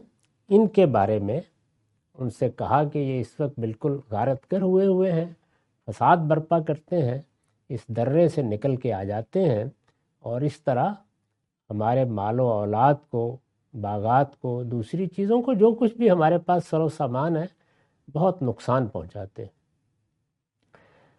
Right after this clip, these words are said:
ये जहन में रहना चाहिए कि ये चूँकि इसी इलाके में आबाद थे और फिर इन्होंने दूर दराज के इलाकों की तरफ हिजरतें की हैं, यानी यूरोप की तरफ भी इनकी हिजरत हुई है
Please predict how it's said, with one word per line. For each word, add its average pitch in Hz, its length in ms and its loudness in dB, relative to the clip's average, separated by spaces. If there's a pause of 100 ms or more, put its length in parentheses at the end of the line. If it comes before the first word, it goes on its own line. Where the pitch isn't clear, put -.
(340)
ये 139 140 0
जहन 165 220 6
में 196 160 6
रहना 190 280 8
चाहिए 190 480 6
कि 185 140 0
ये 170 160 4
चूँकि 151 400 0
इसी 208 260 2
इलाके 180 400 4
में 190 120 2
आबाद 151 440 4 (100)
थे 226 160 0
और 151 420 0
फिर 180 120 2
इन्होंने 170 460 2 (500)
दूर 185 360 4
दराज 156 420 4
के 151 200 -2
इलाकों 123 440 0
की 147 140 -6
तरफ 190 220 -6 (200)
हिजरतें 139 440 2
की - 160 -12
हैं, 90 180 -12 (800)
यानी 107 220 -4
यूरोप 147 460 4
की 170 100 2
तरफ 156 280 -2
भी 160 80 -2
इनकी 147 280 -2
हिजरत 127 360 -2
हुई 143 200 0
है 147 220 -2